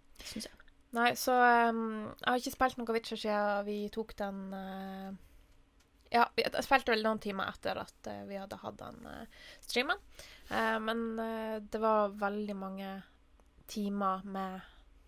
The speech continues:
Speaker 2: føltes ut som endeløs vandring inn i den her byen. <laughs> Ja, prosit.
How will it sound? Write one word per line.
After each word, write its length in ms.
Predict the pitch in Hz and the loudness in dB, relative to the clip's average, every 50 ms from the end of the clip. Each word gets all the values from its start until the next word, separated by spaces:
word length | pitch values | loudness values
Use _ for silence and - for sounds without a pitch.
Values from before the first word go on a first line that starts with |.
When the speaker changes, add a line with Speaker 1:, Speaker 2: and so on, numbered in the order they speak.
| - | -20
Speaker 2:
føltes 380 | - - 208 196 - - - 202 | -2 -2 -2 -2 -2 -4 -6 -6
ut 40 | - | -6
som 180 | - 196 - - | -6 -12 -8 -4
endeløs 840 | 208 208 208 208 214 202 208 208 196 196 190 190 190 - - - - - | 0 2 2 4 4 4 4 4 4 2 2 0 -2 -4 -4 -4 -4 0
vandring 600 | 185 185 180 185 190 196 196 190 196 190 175 175 | 2 2 2 2 0 -2 -2 -2 -2 -2 0 0
inn 160 | - 180 196 | 0 2 2
i 140 | 202 208 202 | 4 4 6
den 80 | 196 180 | 6 6
her 100 | 185 180 | 6 4
byen. 380 | 180 196 190 - - 214 - - - - - - - - - - 349 339 605 719 - - - - - - - 466 740 - | 4 4 4 4 4 2 0 -2 -4 -2 -4 -4 -2 0 12 12 12 12 12 12 12 12 12 12 12 12 12 10 12 12
<laughs> 80 | 294 277 - - 440 466 415 - - - - - - - - - - - - - 339 311 - - - 330 339 339 320 302 285 214 214 - - - - - - - - - - - | 12 10 12 10 8 8 8 4 -6 -12 -10 -10 -10 -12 -12 -14 -18 -10 -2 2 2 2 2 2 0 0 2 2 2 2 2 0 -2 -6 -12 -20 -20 -20 -18 -16 -10 -8 -8 -4
Ja, 240 | - 262 254 247 220 | 0 8 10 10 10
prosit. 720 | - - 214 233 233 220 208 226 233 254 - - - - | 10 6 2 2 2 4 4 2 2 2 2 -2 -8 -8